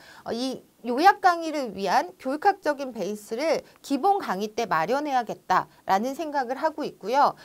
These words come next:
그리고 이제 여러분들은 많은 공부, 공부의 양이 중요한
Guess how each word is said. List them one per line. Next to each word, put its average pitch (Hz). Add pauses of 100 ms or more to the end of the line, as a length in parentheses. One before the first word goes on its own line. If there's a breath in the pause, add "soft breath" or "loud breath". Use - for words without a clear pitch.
(140 loud breath)
그리고 302
이제 214
여러분들은 214 (240 loud breath)
많은 233
공부, 208
공부의 294
양이 220
중요한 226